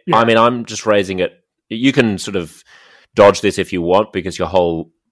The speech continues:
Speaker 2: life is hounded by this issue. <clears throat> Although I think it'd be interesting for you to articulate to people who aren't familiar with you yet why that's been the case. But I,
Speaker 1: Yeah.
Speaker 2: j-, I just walk around, like, uh, yesterday when I knew that I was interviewing you, I was,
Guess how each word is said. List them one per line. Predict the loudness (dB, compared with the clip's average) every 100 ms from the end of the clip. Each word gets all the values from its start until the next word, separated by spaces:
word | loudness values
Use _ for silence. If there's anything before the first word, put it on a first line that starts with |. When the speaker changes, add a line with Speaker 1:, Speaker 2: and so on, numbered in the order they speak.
| _ _
Speaker 2:
life | -2 0 0 -2
is | -6
hounded | -2 -2 -2 -2
by | -2 0
this | -4 -6 -8
issue. | -6 -4 -6 -6 -12 -20 -20
<clears throat> | -20 -12 -2 2 4 6
Although | 6 8 6
I |
think | 4 -2
it'd | -2
be | -4
interesting | -4 -10 -6
for | -4
you | -2
to | -2
articulate | -2 -6 -6 -4 -6
to | -8
people | -8 -8
who | -6 -6 -4
aren't | -6 -8
familiar | -8 -6 -6
with | -8
you | -10
yet | -4 -4 -4 _ _ _ _ _ _ _ _
why | 0 2
that's | 2 -2
been | -6 -8
the |
case. | -4 -4 -4 -6 -10 -14 -20 -20 _ 0
But | 4
I, | 4 4
Speaker 1:
Yeah. | 0 -2 -6
Speaker 2:
j-, | -16 -2
I | 2 2 0
just | -6 -6
walk | -4 -2 -2
around, | -2 0 0 -2 -6 -12 -16 -4
like, | -2 2
uh, | 0
yesterday | 2 2 2 2 4
when | 2
I | 0
knew | 0 0
that | 2
I |
was | 2 -2
interviewing | -8 -6 -4 -4
you, | -4 -2
I |
was, | -4 -8 -18